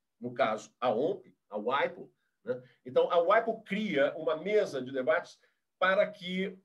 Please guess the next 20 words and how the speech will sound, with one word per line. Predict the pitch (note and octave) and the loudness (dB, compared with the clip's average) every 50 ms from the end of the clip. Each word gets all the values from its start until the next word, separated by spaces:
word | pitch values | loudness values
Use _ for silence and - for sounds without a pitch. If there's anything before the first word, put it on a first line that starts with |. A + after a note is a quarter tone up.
| _ _ | _ _
o | G#3 G#3 F#3+ | -6 -2 0
mercado | G#3 F#3 - - E3 D#3+ | 2 2 2 2 0 0
editorial | D#3 D3+ D3 D#3+ D#3 D3+ D#3 D3+ D3+ D#3 | 0 -4 -8 -8 0 2 4 4 4 4
e | D#3 | 2
as | D#3 D3 D3+ | 2 2 2
instituições | D3 D3 - - _ D#3 D3+ D3+ - - F#3+ F#3+ F#3 | -4 -10 -12 -16 _ -12 -12 -12 -8 -6 -6 -6 -6
discutam | F3+ F#3+ F#3 - - - _ B3 C4 B3+ - - F#3 F#3 F3 | -8 -10 -10 -10 -12 -8 _ -4 -4 -4 -4 -4 -4 -4 -4
os | D3+ C3+ | -6 -8
vários | A#2+ A#2+ D#3+ E3+ F3 F3+ F#3 F#3 F3 E3 D3+ - - | -2 2 2 4 4 4 2 0 -2 -8 -12 -6 -6
aspectos, | D#3 D#3 - - - - E3 E3 D#4 - - - C3 B2+ - - - - _ _ _ _ _ | -6 -6 -6 -8 2 4 4 4 4 2 -4 -10 -12 -12 -12 -12 -18 -20 _ _ _ _ _
ah, | B2 | 0
ah, | B2+ A#2+ - B2+ B2+ B2+ - | 2 2 2 2 2 2 2
envolvidos | D3+ C#3 C3+ C#3 C3 A2+ A2+ A#2 B2 B2 B2 - | 0 -2 -2 -4 -6 -6 -4 -4 -6 -6 -8 -10
no | A2+ A#2+ | -10 -10
tratado, | B2 C3+ C3+ B2+ - - D3+ E3 F#3 F#3+ - - _ _ _ _ _ _ _ _ - | -6 -4 -4 -4 -2 -2 0 0 0 0 -4 -8 _ _ _ _ _ _ _ _ -8
e | G#3+ G3+ G#3+ | -6 -2 -2
isso | A#3+ B3 - - A3+ A3+ | -2 -2 -4 -2 4 6
é | G#3 G#3 | 8 8
o | G#3+ G#3+ A3 A3+ | 6 4 0 -2
embrião | A3 G#3+ G3 F#3 G#3 G#3+ F#3+ F#3 F3+ F#3+ G3 G3 G#3 G#3+ F#3 | -4 -8 -8 -8 -6 -4 0 2 4 4 4 2 -2 -6 -12